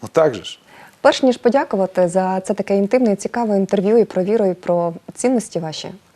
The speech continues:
Speaker 2: волиняни сидять за столом, вони, я думаю, нас дивляться і в переддень Різдва, і, можливо, в переддень таких великих свят.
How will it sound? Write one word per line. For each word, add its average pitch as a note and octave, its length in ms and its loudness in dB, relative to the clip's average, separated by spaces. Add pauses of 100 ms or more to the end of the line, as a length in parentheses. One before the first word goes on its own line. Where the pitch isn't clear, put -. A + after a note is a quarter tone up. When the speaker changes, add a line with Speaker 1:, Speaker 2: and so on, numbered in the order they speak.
(440)
Speaker 2:
волиняни B3 380 2
сидять G3+ 280 -2
за F#3+ 60 -4
столом, A3 440 0
вони, F3 140 -2
я F3 60 -2
думаю, F3 280 -2
нас F3+ 100 -4
дивляться G3 460 0
і D#3+ 80 -2
в D#3 40 -10
переддень F#3 480 0
Різдва, D3 400 -6
і, D3+ 40 -8
можливо, D#3+ 300 -4
в E3 60 -8
переддень E3+ 380 -4
таких - 260 -6
великих A3 320 0
свят. E3 360 -2